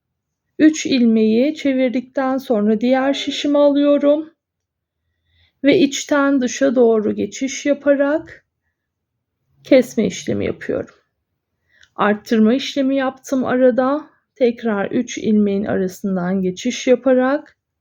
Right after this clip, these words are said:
sola doğru ilmeklerimi kestim. Son ilmeğim olan kenar ilmeğimi ters olarak örüp sıramı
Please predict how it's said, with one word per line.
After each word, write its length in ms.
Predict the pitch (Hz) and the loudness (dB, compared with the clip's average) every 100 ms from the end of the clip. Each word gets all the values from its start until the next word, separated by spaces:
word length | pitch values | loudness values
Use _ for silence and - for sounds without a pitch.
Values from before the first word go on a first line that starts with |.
| _ _ _ _ _ _ _ _ | _ _ _ _ _ _ _ _
sola 440 | - - 247 233 | -2 4 4 4
doğru 260 | 220 208 208 | 2 0 -2
ilmeklerimi 680 | 202 196 185 - 196 190 185 | -4 -4 -8 -8 -10 -8 -10
kestim. 760 | - 269 262 - 262 285 311 - | -6 -6 -6 -4 -2 -2 -6 -20
Son 460 | - - 294 262 247 | -20 0 2 4 2
ilmeğim 420 | 226 208 202 202 | 2 2 0 -2
olan 340 | 202 196 208 | -2 -2 -4
kenar 380 | 214 262 240 220 | -2 -2 0 -2
ilmeğimi 500 | - 196 196 196 202 | -2 -2 0 -2 -4
ters 420 | - 240 226 220 | -4 -2 -2 0
olarak 440 | 208 190 185 190 208 | 0 0 -2 -4 -4
örüp 380 | 262 226 269 269 | 0 2 0 -2
sıramı 640 | - 214 196 214 294 | -6 -4 0 0 -2